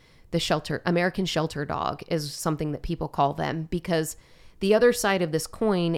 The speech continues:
is, why are there so many pit bulls at the shelter? And the reason is because you have all these other groups that pull all different types of dogs. Like I said, I only pull pit bulls,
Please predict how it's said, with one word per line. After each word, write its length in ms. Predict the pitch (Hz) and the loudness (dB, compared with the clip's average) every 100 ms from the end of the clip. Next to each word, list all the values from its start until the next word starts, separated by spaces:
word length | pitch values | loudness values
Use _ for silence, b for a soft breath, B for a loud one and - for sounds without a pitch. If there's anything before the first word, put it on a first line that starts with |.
| - | 2
is, 400 | 160 156 143 - b b | 4 2 0 -10 b b
why 200 | b 180 | b 4
are 100 | 196 | 4
there 100 | 196 | 2
so 200 | 180 196 | 0 0
many 160 | 180 165 | 0 0
pit 240 | - 190 | -2 -2
bulls 200 | 160 151 | -2 -4
at 100 | 143 | -6
the 40 | 139 | -8
shelter? 600 | - 139 - - - 156 b b b - | -6 -6 -6 -8 -6 -8 b b b -2
And 140 | 180 | 0
the 80 | 160 | 0
reason 560 | 196 269 220 170 160 | 0 -2 0 2 2
is 240 | 165 180 160 | 0 -2 -2
because 680 | 170 - 160 156 156 147 - b b b | -4 -4 -2 0 -2 -4 -10 b b b
you 120 | b 160 | b 0
have 100 | 156 | 2
all 140 | 151 | 2
these 200 | 175 175 | 2 0
other 200 | 247 269 | 0 0
groups 520 | 160 156 156 - - - | 0 -2 -2 -6 -14 -4
that 180 | - | -4
pull 340 | - 160 151 - | 0 0 0 0
all 120 | 160 | 0
different 280 | 160 190 190 | 0 -4 -4
types 260 | - 190 - | -2 -4 -4
of 60 | |
dogs. 480 | 156 147 156 - - | -2 0 -2 -8 -10
Like 160 | 160 165 | -6 -4
I 60 | 165 | -2
said, 240 | 202 160 | 0 0
I 120 | 143 | 2
only 280 | 147 151 165 | 0 -2 -4
pull 180 | - 165 | -4 -2
pit 220 | - - | -2 0
bulls, 480 | 247 196 151 151 | 0 0 -2 -6